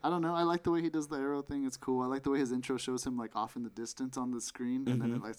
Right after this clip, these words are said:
Speaker 1: cl-, it gets closer. Um, I've liked Damian Priest. He's pretty cool. This match was kind of a, eh, whatever.
Speaker 2: Yeah, I was actually g-, going more for, uh, Boa this time. He seemed pretty cool, and, like,
Speaker 1: Yeah.
Speaker 2: Priest wasn't, like, selling his stuff.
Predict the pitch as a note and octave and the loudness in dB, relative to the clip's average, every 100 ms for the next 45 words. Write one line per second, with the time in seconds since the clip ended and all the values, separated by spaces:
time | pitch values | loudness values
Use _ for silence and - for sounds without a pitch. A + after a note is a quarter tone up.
0 | - C3 A#2 A2+ A#2 - A#2 - B2+ B2+ | -6 -4 -4 -4 -6 -2 -4 -2 -6 -6
1 | - - - - A#2 A#2 A2 G#2 G2+ F#2 | -16 -20 -20 -8 0 2 2 -4 -8 -12
2 | - _ - F#3+ A3 G#3 D#3+ D#3+ D3+ D3+ | -16 _ -2 0 2 0 -2 -2 -2 -2
3 | - E3 E3 C#3+ B2+ C3 - _ _ - | -2 -2 -2 0 -2 -2 -12 _ _ -10
4 | - E3+ E3 D3 A#2+ - B2 A2+ A2 G#2+ | -6 -4 0 0 0 0 0 0 -2 -4
5 | G#2+ _ - A2 A2 - - G#2 A#2+ D3 | -8 _ -12 -8 -8 -8 -10 -4 2 4
6 | D#3 D3 - D3 D#3 D3+ D3+ D3+ A#2+ A2 | 4 2 4 6 6 4 4 0 0 -2
7 | G2+ - A#2+ B2 C3 C3 B2 A2 - - | -4 -2 0 2 2 0 2 -2 -2 -12
8 | - - - B2+ - A2 B2 A2+ A2 - | -8 -6 -4 -4 2 6 6 2 -2 -2
9 | A2+ G#2 G2 - - - - C3 C3+ B2+ | 0 0 -2 -8 -20 -14 -2 2 2 2
10 | B2+ G#2 A#2 A#2+ A2+ - G#2 G2 F2+ - | -2 2 4 6 4 2 -2 -2 -4 -8
11 | - C3 D3 C3 A#2+ A#2+ B2+ A2+ G2 F2+ | -4 -4 -4 2 2 4 2 2 2 -2
12 | - A2 A2+ A#2+ B2 - A#2+ C#3 | -2 -2 0 -2 -4 0 2 2